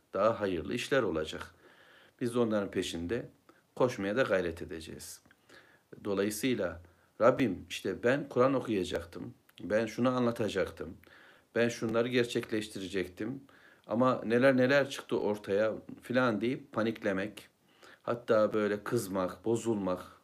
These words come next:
işimiz olmamalı. Niye? Çünkü bilmiyoruz ki yaşadığımız hangi şeyden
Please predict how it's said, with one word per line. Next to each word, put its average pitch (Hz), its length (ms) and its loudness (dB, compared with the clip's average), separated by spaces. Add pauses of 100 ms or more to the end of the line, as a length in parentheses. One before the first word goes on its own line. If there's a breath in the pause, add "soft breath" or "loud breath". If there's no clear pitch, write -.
(540 soft breath)
işimiz 135 340 0
olmamalı. 85 580 0 (840 soft breath)
Niye? 120 460 2
Çünkü 107 360 -2
bilmiyoruz 120 480 0
ki - 140 -6
yaşadığımız 101 640 -2
hangi 123 240 2
şeyden 98 520 -2